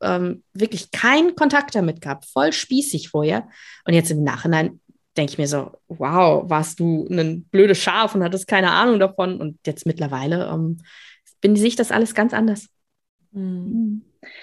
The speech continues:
Speaker 3: Das, das wäre nämlich jetzt auch, äh, meine nächste Frage gewesen, ob du vorher, ähm,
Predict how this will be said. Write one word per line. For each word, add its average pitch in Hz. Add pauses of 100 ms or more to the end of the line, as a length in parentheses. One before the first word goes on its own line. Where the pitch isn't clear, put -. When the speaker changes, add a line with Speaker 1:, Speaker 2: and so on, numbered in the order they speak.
(260)
Speaker 3:
Das, 220
das 208
wäre 202
nämlich 214
jetzt 202
auch, 185 (100)
äh, 196
meine 196
nächste 196
Frage 208
gewesen, 190
ob -
du 196
vorher, 185
ähm, 180